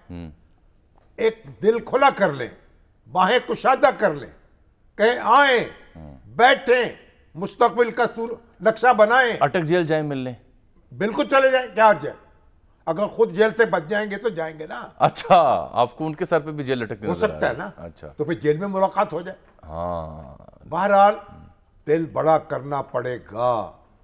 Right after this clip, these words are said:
Speaker 2: जंगों के बाद मैं बार बार कहता हूं, उन्नीस सौ पैंसठ की
Speaker 1: आखिरी
Speaker 2: जंग के
Speaker 1: सवाल है मेरा,
Speaker 2: बाद,
Speaker 1: एक ब्रेक भी आ रही है।
Speaker 2: उन्नीस सौ पैंसठ
Speaker 1: जी, जी।
Speaker 2: की जंग के बाद
Speaker 1: जी।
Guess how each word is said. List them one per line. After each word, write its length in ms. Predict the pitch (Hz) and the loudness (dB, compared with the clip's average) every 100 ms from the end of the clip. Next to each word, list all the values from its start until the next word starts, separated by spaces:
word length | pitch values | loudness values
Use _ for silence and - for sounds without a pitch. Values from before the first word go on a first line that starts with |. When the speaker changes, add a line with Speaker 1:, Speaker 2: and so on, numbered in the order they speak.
| _ _ _ _ | _ _ _ _
Speaker 2:
जंगों 440 | 98 156 156 185 165 | -8 -4 -2 -2 -2
के 120 | 180 | -2
बाद 160 | 165 175 | -2 -2
मैं 180 | 175 | -2
बार 200 | 127 160 | 2 2
बार 200 | 151 175 | 2 -2
कहता 360 | 165 160 135 180 | -2 -6 -4 -2
हूं, 340 | 131 117 110 _ _ _ _ _ _ _ | -2 -4 -18 _ _ _ _ _ _ _
उन्नीस 420 | 165 170 190 208 - | -12 -12 -10 -10 -2
सौ 160 | 196 | -2
पैंसठ 640 | 160 - 165 180 180 - 202 | -2 -8 -6 -4 -4 -6 -10
की 280 | - 196 165 | -10 -8 2
Speaker 1:
आखिरी 100 | 139 | 2
Speaker 2:
जंग 100 | 165 | 4
के 100 | 196 | 2
Speaker 1:
सवाल 300 | - 143 143 | 4 4 6
है 60 | 170 | 6
मेरा, 120 | 214 | 6
Speaker 2:
बाद, 320 | 208 - - | 4 -4 -16
Speaker 1:
एक 140 | 101 104 | -12 -2
ब्रेक 220 | 120 113 | -2 -2
भी 80 | 113 | -2
आ 80 | 92 | -2
रही 140 | 82 | -4
है। 40 | |
Speaker 2:
उन्नीस 340 | 82 160 202 - | -10 -8 -6 -2
सौ 100 | 202 | -2
पैंसठ 480 | 202 - 202 156 220 | -2 -2 0 2 0
Speaker 1:
जी, 80 | |
जी। 0 | |
Speaker 2:
की 140 | 214 214 | -2 -8
जंग 280 | 151 170 185 | -4 -4 -4
के 140 | - | -8
बाद 460 | 151 175 226 214 90 | 0 4 6 4 -4
Speaker 1:
जी। 220 | 101 82 | -10 -10